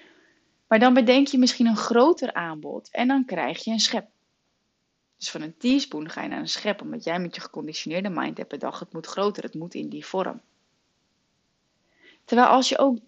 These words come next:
dat los kunt laten en naar de signalen kunt gaan kijken via welke kanten dan er hulp komt,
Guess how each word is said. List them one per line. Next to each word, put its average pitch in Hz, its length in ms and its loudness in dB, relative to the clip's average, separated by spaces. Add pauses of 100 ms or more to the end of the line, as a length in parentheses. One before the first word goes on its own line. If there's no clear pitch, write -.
(160)
dat 269 320 8
los 208 360 -2
kunt 165 240 -8
laten 156 600 -8
en 208 160 -2
naar 214 200 0
de 226 100 -2
signalen 233 680 -2
kunt 208 260 -6
gaan 185 160 -10
kijken 180 380 -6
via 202 440 -4
welke 196 440 -4
kanten 185 840 -6
dan 156 400 -2 (2250)
er 165 180 -6
hulp 214 500 -2
komt, - 480 -10